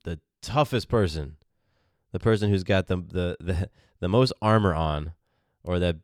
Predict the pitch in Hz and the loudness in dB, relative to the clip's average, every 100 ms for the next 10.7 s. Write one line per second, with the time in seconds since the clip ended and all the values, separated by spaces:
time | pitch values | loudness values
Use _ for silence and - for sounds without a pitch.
0 | _ 90 85 - 98 - 110 101 87 80 | _ -10 -8 -6 -6 -2 0 2 0 -2
1 | 76 90 92 90 92 90 85 - _ - | -4 -2 -2 -2 -2 -2 -2 -4 _ -10
2 | - - - 90 90 95 - 80 78 - | -6 -6 -4 -4 -2 -4 -6 -6 -8 -12
3 | _ _ - 117 98 135 151 - 82 82 | _ _ -6 -2 -2 -2 -4 -2 -2 -2
4 | - 110 - _ _ _ _ _ - 90 | -4 -6 -6 _ _ _ _ _ -8 -6
5 | - 92 85 - 101 90 85 82 - _ | -6 -6 -6 -4 -4 -2 -2 -6 -12 _
6 | _ _ - 82 85 90 - 73 - 85 | _ _ -10 -4 -2 -2 -4 -12 -8 -6
7 | 80 76 87 80 71 - - 73 69 - | -6 -6 -8 -8 -8 -12 -14 -12 -12 -14
8 | - _ _ _ _ _ _ _ - 104 | -20 _ _ _ _ _ _ _ -8 -2
9 | 113 107 - - 127 160 135 127 117 113 | 0 0 -2 -8 -6 -6 -4 -6 -2 0
10 | 104 87 85 87 87 87 | 0 -2 -4 -4 -4 -2